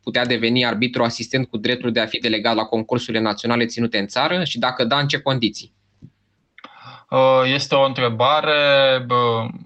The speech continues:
Speaker 2: al cărui răspuns mă depășește puțin în momentul de față. Cu siguranță se poate, ă, relua toată această procedură și toată această participare a lui la o competiție, probabil din Cupa Națională sau din cadrul campionatelor naționale,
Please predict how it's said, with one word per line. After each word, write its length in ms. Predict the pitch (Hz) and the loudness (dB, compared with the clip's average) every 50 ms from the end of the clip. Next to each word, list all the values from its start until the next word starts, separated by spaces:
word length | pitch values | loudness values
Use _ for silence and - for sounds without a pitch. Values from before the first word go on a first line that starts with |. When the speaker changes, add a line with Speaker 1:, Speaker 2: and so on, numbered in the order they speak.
| - - - | -20 -8 -4
Speaker 2:
al 120 | - 131 123 | -2 -2 0
cărui 280 | - 139 127 135 127 | 0 -2 -2 -2 0
răspuns 360 | 127 127 123 - - 143 139 | 0 -2 -2 -2 -2 -4 -2
mă 160 | - 135 135 131 | 0 0 0 0
depășește 540 | 120 123 - 127 120 - 131 120 - - | 0 0 0 -2 -2 -2 -2 -4 -4 -6
puțin 340 | 107 - 107 - - 110 104 | -8 -8 -8 -6 -4 -4 -2
în 80 | 104 104 | -2 -2
momentul 380 | 101 101 104 107 104 - 117 | -2 -2 -2 -2 -2 -4 -6
de 60 | 107 110 | -6 -6
față. 380 | 107 - 104 202 - - 135 | -4 -2 -2 -2 -2 -2 -4
Cu 120 | 131 - 143 | -4 -4 -4
siguranță 580 | 131 - 147 113 107 120 131 151 156 156 - | -2 -2 -2 0 0 0 0 0 0 -2 -6
se 160 | 120 - - | -6 -4 -6
poate, 480 | 120 - 120 120 120 - 123 117 120 - - | -2 0 0 0 0 0 0 0 -2 -2 -2
ă, 300 | 117 113 110 110 110 110 | -2 0 0 0 0 0
relua 360 | 113 113 110 110 117 117 117 | 0 0 0 2 2 2 0
toată 240 | 113 - 120 113 - | 0 0 -2 -2 -2
această 300 | 113 - - 113 - 127 | -4 -4 -6 -6 -6 -6
procedură 520 | 120 - 120 117 - - 107 98 107 120 123 | -6 -4 -6 -6 -4 -6 -4 -2 -2 -2 -2
și 140 | 123 - | -2 -2
toată 220 | - 135 123 120 127 | -2 -2 0 0 -2
această 400 | 117 - 131 123 120 - - 120 | -2 -2 -2 -2 -2 -2 -4 -4
participare 840 | 113 - 117 110 110 - 120 113 - 113 113 - 131 131 127 117 101 | -2 0 -2 -2 -2 -4 -6 -6 -6 -4 -2 0 0 2 2 0 0
a 120 | 92 113 110 | 0 0 0
lui 380 | 104 107 117 113 98 92 - _ _ _ _ _ _ | 0 0 0 -2 -2 -4 -8 _ _ _ _ _ _
la 160 | - 113 117 117 | -4 -2 0 0
o 120 | 117 113 | 0 0
competiție, 880 | - 123 110 104 - 107 107 - 110 - - - 113 110 120 - - _ _ _ _ - | 0 -2 -2 -2 -2 -4 -2 -4 -4 -4 -2 -2 0 0 -2 -4 -8 _ _ _ _ -4
probabil 520 | - 120 113 107 - 269 269 269 269 247 | -2 0 2 2 2 2 2 0 0 0
din 180 | 226 233 220 214 | 0 0 0 0
Cupa 300 | - - 151 156 151 131 | -2 -4 -2 0 0 0
Națională 640 | 120 117 110 113 - 110 107 113 120 117 110 104 | 0 0 -2 -2 -4 -4 0 0 0 2 0 -2
sau 360 | 104 - - - - 110 107 104 | -2 -4 -2 0 2 2 2 0
din 120 | 104 104 | -2 -2
cadrul 300 | 101 - 120 117 120 113 | -2 -2 -2 0 -2 -2
campionatelor 680 | 113 - 113 110 - 113 107 113 120 120 139 131 127 120 | -2 -2 -2 -2 -2 -2 -2 0 0 0 0 0 0 0
naționale, 580 | 120 117 113 - 113 107 110 120 135 143 139 | 0 -2 -2 -2 -4 -2 0 0 0 0 -2